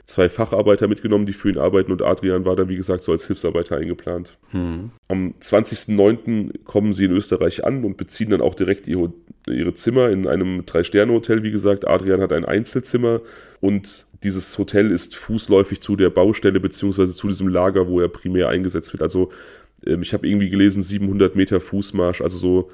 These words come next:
Speaker 1: wirklich, ja, zehn Minuten quasi fußläufig erreichbar, seine, seine Arbeitsstelle.
Speaker 2: Ja,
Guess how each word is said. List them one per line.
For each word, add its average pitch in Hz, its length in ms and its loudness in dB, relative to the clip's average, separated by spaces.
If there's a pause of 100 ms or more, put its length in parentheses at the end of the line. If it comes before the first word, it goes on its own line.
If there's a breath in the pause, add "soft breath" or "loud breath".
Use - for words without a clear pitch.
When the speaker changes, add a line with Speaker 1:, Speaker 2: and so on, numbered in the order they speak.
(100)
Speaker 1:
wirklich, - 480 -4 (120)
ja, 90 200 -4
zehn 107 220 2
Minuten 98 560 0 (140)
quasi 92 320 2
fußläufig 98 500 0
erreichbar, 87 480 0
seine, 87 380 -2
seine 87 340 -2
Arbeitsstelle. 87 640 -4 (260)
Speaker 2:
Ja, - 160 -6